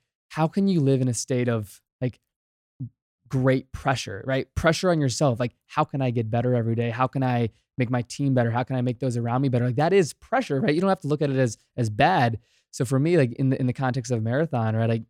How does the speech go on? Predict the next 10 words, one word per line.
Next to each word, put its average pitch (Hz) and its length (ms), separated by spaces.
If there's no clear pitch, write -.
getting 123 300
my 120 120
body 120 440
and 113 100
the 117 60
training 117 400
necessary 117 720
when 123 200
I 120 440
wasn't, 131 320